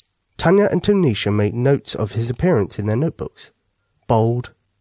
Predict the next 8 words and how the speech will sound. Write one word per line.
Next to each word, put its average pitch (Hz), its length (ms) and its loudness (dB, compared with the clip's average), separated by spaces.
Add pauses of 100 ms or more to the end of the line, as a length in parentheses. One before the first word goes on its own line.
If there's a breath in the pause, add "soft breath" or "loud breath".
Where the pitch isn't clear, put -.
(120)
goatee, 123 560 0 (720 soft breath)
medium 123 380 2
height 120 420 -2 (120)
and 151 120 -2
weight, 107 360 -4 (1000)
and 139 160 -6
crooked 147 300 -2
eyebrows. 101 600 -2